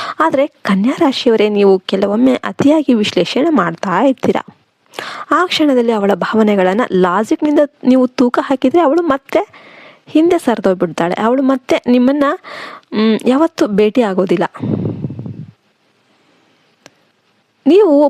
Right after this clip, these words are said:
ಭಾವನೆಗಳಿಗೆ ಮೌಲ್ಯ ಕೊಡ್ತೀರಾ ಅಥವಾ ಕೇವಲ ತಪ್ಪು ಹುಡುಕ್ತೀರಾ ಎಂಬುದನ್ನು ಅವಳು ನೋಡ್ತಾ ಇರ್ತಾಳೆ. ನೀವು ಅವಳ ಮಾತನ್ನ ಮಧ್ಯದಲ್ಲೇ ಕತ್ತರಿಸ್ತೀರಾ ಅಥವಾ ಶಾಂತವಾಗಿ ಕೇಳ್ತೀರಾ ಎಂಬುದನ್ನ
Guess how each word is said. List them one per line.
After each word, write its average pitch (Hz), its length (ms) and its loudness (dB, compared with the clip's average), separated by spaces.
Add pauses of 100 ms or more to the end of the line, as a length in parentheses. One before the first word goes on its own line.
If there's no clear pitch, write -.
ಭಾವನೆಗಳಿಗೆ 233 640 0
ಮೌಲ್ಯ 214 400 2
ಕೊಡ್ತೀರಾ 214 480 -2
ಅಥವಾ 202 240 -2
ಕೇವಲ 214 420 0
ತಪ್ಪು - 460 -4
ಹುಡುಕ್ತೀರಾ 226 560 0
ಎಂಬುದನ್ನು 202 360 0
ಅವಳು 214 200 2
ನೋಡ್ತಾ 170 360 0
ಇರ್ತಾಳೆ. 165 420 -6 (600)
ನೀವು 311 220 4
ಅವಳ 285 220 2
ಮಾತನ್ನ 226 640 0 (180)
ಮಧ್ಯದಲ್ಲೇ 262 720 0
ಕತ್ತರಿಸ್ತೀರಾ 220 800 -2
ಅಥವಾ 220 220 0
ಶಾಂತವಾಗಿ 254 840 -2
ಕೇಳ್ತೀರಾ 180 560 -2
ಎಂಬುದನ್ನ 196 400 -2